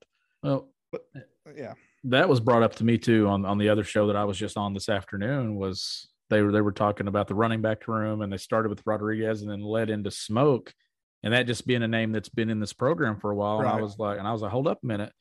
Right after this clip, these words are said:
Speaker 1: 'Cause it, it's, it's what we talk
Speaker 2: <laughs>
Speaker 1: about, right? Like, where if you're
Speaker 2: Yeah.
Speaker 1: not in this program and following it day to day, then you can kinda be misled a little bit. And then you don't really know those guys that are behind, that are those young pieces that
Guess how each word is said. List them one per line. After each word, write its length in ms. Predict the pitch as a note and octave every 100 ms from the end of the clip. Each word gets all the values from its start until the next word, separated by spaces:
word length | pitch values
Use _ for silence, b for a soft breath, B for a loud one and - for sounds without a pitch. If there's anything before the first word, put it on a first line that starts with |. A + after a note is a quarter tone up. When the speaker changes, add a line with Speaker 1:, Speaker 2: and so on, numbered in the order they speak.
| _ -
Speaker 1:
'Cause 120 | B2+
it, 80 | E3
it's, 140 | D3
it's 180 | F#3 C#3+
what 180 | E3+ D#3+
we 120 | D#3+
talk 280 | F3 A#2 F#2
Speaker 2:
<laughs> 0 |
Speaker 1:
about, 260 | F#2+ F2 E2+
right? 260 | A#2 D#3+
Like, 280 | A2+ A2+ -
where 240 | B2+ B2+ A#2+
if 200 | C3 C#3
you're 120 | D3+
Speaker 2:
Yeah. 40 |
Speaker 1:
not 280 | D#3 D#3+ D#3
in 160 | D3+ D3+
this 160 | C#3
program 440 | - C#3 C#3 C3 A#2+
and 120 | A2
following 300 | C3+ C3 B2
it 140 | G#2+
day 160 | A#2+ A#2
to 80 | G#2+
day, 500 | A#2 E3+ C#3+ A2+ - _ _ _ _ _
then 120 | C3 B2
you 120 | C#3+
can 140 | C#3+
kinda 220 | C3+ C#3
be 160 | B2+ C3
misled 420 | B2 - A2+ C#3+
a 40 | G2+
little 180 | F2+ E2
bit. 200 | D#2 - _ _ -
And 160 | A#2 A2+
then 140 | A#2
you 120 | A#2+
don't 240 | B2 B2+ B2
really 260 | A#2+ A2+
know 260 | G#2+ A2+ C#3
those 240 | A2+ G2+
guys 360 | G2 G#2 G2+ F#2+
that 80 | G#2
are 80 | G#2
behind, 420 | G#2 G#2+ G2+ G2
that 120 | G2+
are 100 | G2
those 220 | G#2 G#2+ G2+
young 280 | A2 C#3 B2+
pieces 500 | A#2 G#2 G#2+ G2 G2
that 280 | G#2 G2+